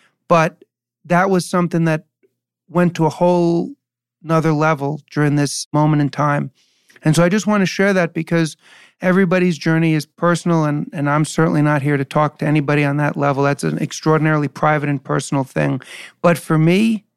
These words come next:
it was the single best thing that came out of this, strengthening that relationship.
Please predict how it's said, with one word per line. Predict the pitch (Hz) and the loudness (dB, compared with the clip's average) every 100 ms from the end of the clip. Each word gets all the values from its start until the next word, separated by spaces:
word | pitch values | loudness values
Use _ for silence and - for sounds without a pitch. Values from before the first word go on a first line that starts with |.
| _ _ _ _ _ - | _ _ _ _ _ 0
it | 185 | 2
was | 180 180 170 | 4 2 0
the | 143 | -4
single | 156 165 160 160 | -6 -2 0 -2
best | 143 151 147 | 0 -2 -2
thing | 151 147 | -2 -2
that | 143 | -2
came | - 143 139 | -2 -2 0
out | 139 | 0
of | 139 | -2
this, | 135 - | -4 -4
strengthening | - 147 143 147 143 | 0 0 2 2 2
that | 143 | 2
relationship. | 135 135 139 - 127 135 | 0 0 0 -2 -2 -4